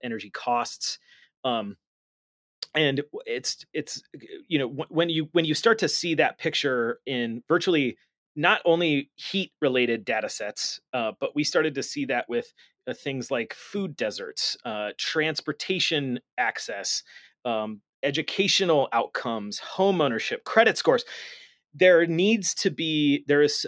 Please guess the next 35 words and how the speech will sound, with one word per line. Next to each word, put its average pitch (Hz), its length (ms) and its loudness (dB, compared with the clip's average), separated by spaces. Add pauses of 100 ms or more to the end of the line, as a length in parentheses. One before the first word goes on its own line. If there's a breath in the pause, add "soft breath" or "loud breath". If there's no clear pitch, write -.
there 143 220 4
is 139 160 2
a 123 120 -2
systemic - 960 -2 (300)
thing 127 560 -2 (100)
going 117 300 -2
on 104 220 -4
there 82 200 -12
if 110 180 -6
it's 143 180 -6
the - 80 -12
same 156 400 -4
picture 151 440 -4
in 117 120 -2
every 113 180 -4
city, 107 300 -10
regardless 104 580 -8
of 95 80 -20
really 101 240 -6
where 101 160 -8
you're 92 240 -12
looking. 95 380 -16 (640 soft breath)
And 147 180 0
so, 143 340 4
um, 127 260 -2 (140)
my 131 300 0
colleague 147 360 4
and 127 100 0
I, 117 300 0 (100)
uh, 117 280 0
started 131 360 -4
looking 123 280 -6
at 110 200 -4
what 123 160 -4 (100)
w-, 123 140 -20